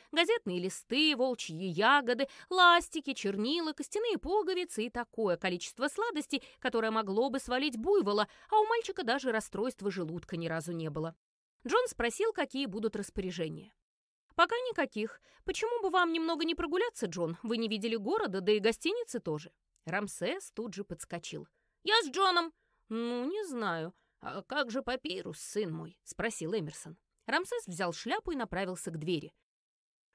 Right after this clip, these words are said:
«Похоже, манускрипт принадлежит человеку по имени Дедимус Томас», невозмутимо объявил он. «Это всё, что я пока смог выяснить, но попытаюсь ещё разок, когда достану коптский словарь. Пошли, Джон».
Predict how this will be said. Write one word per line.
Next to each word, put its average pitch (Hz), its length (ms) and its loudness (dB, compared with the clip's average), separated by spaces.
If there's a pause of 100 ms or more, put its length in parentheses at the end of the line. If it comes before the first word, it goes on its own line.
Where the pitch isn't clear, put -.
«Похоже, 480 380 6
манускрипт 359 640 0
принадлежит 349 560 2
человеку 370 440 2
по 269 100 0
имени 339 400 2
Дедимус 339 520 4
Томас», 453 440 2 (100)
невозмутимо 170 680 -4
объявил 165 380 -6
он. 156 160 -6 (340)
«Это 440 120 0
всё, 480 180 2
что - 120 -4
я 311 220 4
пока 330 260 2
смог 302 260 -4
выяснить, 269 540 0
но 339 200 0
попытаюсь 480 440 2
ещё 403 200 0
разок, 403 300 0
когда 277 260 0
достану 349 420 2
коптский - 400 0
словарь. 185 340 0
Пошли, 466 240 2 (120)
Джон». 165 300 -4